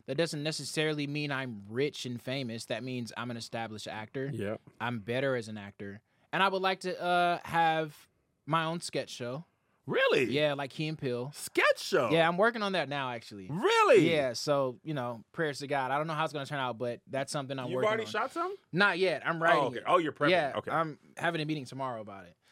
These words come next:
Speaker 2: Interesting.
Speaker 1: Yeah, yeah, yeah.
Speaker 2: Let's go.
Speaker 1: Um, so I would like to make that transition into being, you know, uh, an established actor and just a better writer and, uh, a, a man who's seriously dating or married to Venetria.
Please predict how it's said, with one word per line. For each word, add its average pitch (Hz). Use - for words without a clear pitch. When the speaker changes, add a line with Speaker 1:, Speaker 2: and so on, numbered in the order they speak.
Speaker 2:
Interesting. 415
Speaker 1:
Yeah, 180
yeah, -
yeah. 156
Speaker 2:
Let's -
go. -
Speaker 1:
Um, 170
so 196
I 175
would 185
like 185
to 185
make 165
that 156
transition 147
into 131
being, 123
you 143
know, 120
uh, 131
an 131
established 127
actor 147
and 127
just 120
a 131
better 120
writer 117
and, 107
uh, 110
a, 113
a 104
man 117
who's 113
seriously 117
dating 113
or 113
married 110
to 123
Venetria. 113